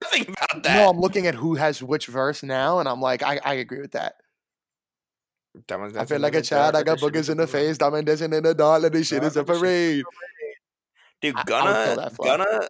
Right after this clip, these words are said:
Speaker 1: like, has good flows, but Lil Baby has a better voice.
Speaker 2: I'm cool with that. Give me the flows.
Speaker 1: Okay.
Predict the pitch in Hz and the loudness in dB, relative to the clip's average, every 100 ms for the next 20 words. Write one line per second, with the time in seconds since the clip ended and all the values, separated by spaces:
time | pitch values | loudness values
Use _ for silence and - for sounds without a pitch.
0 | _ 135 113 - 123 120 123 113 - 110 | _ -2 -2 -2 -8 -4 -6 -6 -4 -2
1 | 120 139 - 110 104 113 110 110 110 110 | -2 -2 -4 -6 -4 -2 -2 -2 -4 -6
2 | 104 95 95 85 82 - _ _ _ _ | -6 -6 -6 -10 -10 -14 _ _ _ _
3 | _ _ _ _ _ _ - 113 110 104 | _ _ _ _ _ _ -18 -16 -14 -14
4 | 107 104 113 - - 120 117 117 135 - | -10 -6 -6 -8 -12 -14 -12 -14 -10 -8
5 | - 127 _ _ _ _ _ _ _ _ | -10 -16 _ _ _ _ _ _ _ _
6 | _ _ _ _ _ _ _ - - - | _ _ _ _ _ _ _ -18 -10 -10